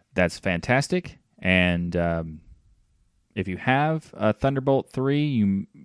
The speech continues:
support, you might not actually know it because, uh, it uses U S B Type-C,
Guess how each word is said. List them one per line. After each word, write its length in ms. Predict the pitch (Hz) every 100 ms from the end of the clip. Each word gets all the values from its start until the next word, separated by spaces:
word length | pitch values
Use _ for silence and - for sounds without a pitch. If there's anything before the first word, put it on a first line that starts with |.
| -
support, 480 | - - 104 135 135
you 100 | 104
might 300 | 101 135 196
not 160 | 160
actually 260 | 147 131 98
know 260 | 87 95 131
it 200 | - - _ _ _ _ _ -
because, 500 | 101 - 104 101 95
uh, 300 | 92 87 85
it 120 | 95
uses 300 | 95 101 92
U 120 | 95 101
S 80 | -
B 120 | 98
Type-C, 640 | - 87 - - 123 127